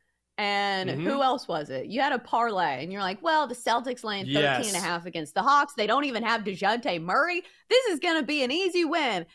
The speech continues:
Speaker 1: And what do you know? The Celtics lost that game outright.
Speaker 2: Huh.
Speaker 1: So I just think, for me, the Celtics cannot be trusted in these type of games. They let the other team hang around, and in that case, they lost the game outright.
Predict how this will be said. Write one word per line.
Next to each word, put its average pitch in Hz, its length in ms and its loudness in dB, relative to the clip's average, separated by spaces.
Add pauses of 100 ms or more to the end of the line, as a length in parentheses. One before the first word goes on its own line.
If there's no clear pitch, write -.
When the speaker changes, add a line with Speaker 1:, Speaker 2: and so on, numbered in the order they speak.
(160)
Speaker 1:
And 254 160 2
what 302 160 6
do 330 100 0
you 285 80 -4
know? 190 280 2
The 175 100 -10
Celtics 240 520 -4
lost 196 360 0
that 214 180 -2
game 180 320 -6 (320)
outright. 185 520 2
Speaker 2:
Huh. - 40 -16
Speaker 1:
So 202 100 0
I 247 120 2
just 415 180 -6
think, 311 220 -4
for 240 120 -6
me, 208 440 -6 (180)
the 214 60 -4
Celtics 254 600 0
cannot 240 460 -2
be 220 140 -8
trusted 190 580 -2 (220)
in 269 180 -2
these 226 400 -6
type 170 320 -4
of 202 160 -10
games. 392 320 -6
They 262 140 -4
let 220 280 -2
the 269 120 -4
other 269 180 -2
team 262 260 -6
hang 208 280 -6
around, 269 420 -2 (300)
and 247 100 2
in 269 160 -2
that 247 260 2
case, 170 360 -6
they 415 160 -4
lost 254 320 -2
the 349 40 -8
game 339 280 -4
outright. 339 500 0